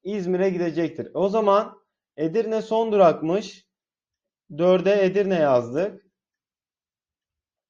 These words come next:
Son durak olan Edirne'den önce İzmir'e gidecekmiş. Üç numarada arkadaşlar o zaman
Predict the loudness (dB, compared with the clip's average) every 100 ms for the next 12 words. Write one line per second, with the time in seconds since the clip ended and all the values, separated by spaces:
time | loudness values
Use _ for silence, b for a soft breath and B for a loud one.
0 | _ _ _ _ _ _ _ _ _ _
1 | 0 0 0 0 0 2 2 0 -2 -4
2 | -2 -2 0 0 0 0 -2 -4 -6 -2
3 | 0 0 -2 -2 -4 -4 -10 -10 -10 -10
4 | -4 0 2 4 6 4 4 2 2 2
5 | -4 -2 -2 -2 -2 -4 -14